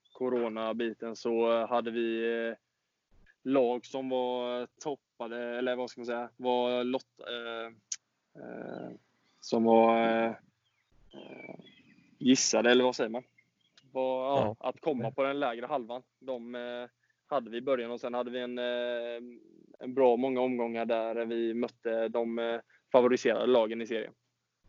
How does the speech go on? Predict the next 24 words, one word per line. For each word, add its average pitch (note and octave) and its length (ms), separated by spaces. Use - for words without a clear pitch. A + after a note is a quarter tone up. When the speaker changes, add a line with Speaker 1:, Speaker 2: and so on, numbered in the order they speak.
Speaker 1:
Ehm, A#2+ 400
så, A#2+ 420
eh, A#2 440
nu A#2+ 520
får C3 180
vi B2+ 120
lite C3 300
av A2+ 100
båda A#2+ 280
delar A2+ 340
och A#2 60
jag A2+ 100
tror B2+ 140
det B2+ 100
är A2+ 40
bra A2 320
att A#2 180
man, A#2 240
eh, A2+ 300
att A#2 160
man A2+ 160
får A2+ 160
lite, A2 560
eh, A2+ 420